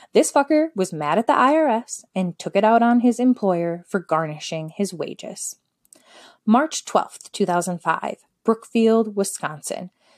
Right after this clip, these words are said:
Terry Ratzman, aged forty-four, shot and killed seven members of the Living Church of God at a Sheraton hotel with a nine millimeter handgun before committing suicide.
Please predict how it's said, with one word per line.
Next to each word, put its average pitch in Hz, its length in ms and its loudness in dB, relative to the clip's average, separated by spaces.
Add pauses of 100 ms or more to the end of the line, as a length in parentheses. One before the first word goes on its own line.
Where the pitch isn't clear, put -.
(280)
Terry 302 340 6
Ratzman, 180 640 -2
aged 160 240 -10
forty-four, 247 640 2
shot 175 300 -4
and 180 100 -8
killed 175 240 -4
seven 190 380 2
members 285 540 2
of 185 340 -4
the 185 140 -2
Living 170 420 0
Church 226 260 -2
of 277 200 0
God 175 340 -2
at 165 80 -2
a 170 60 -6
Sheraton 170 520 -2
hotel 180 540 -2
with 160 200 -4
a 180 40 -4
nine 170 380 -4
millimeter 214 460 2
handgun 160 580 -8
before 156 420 -6
committing 165 460 -8
suicide. 160 640 -8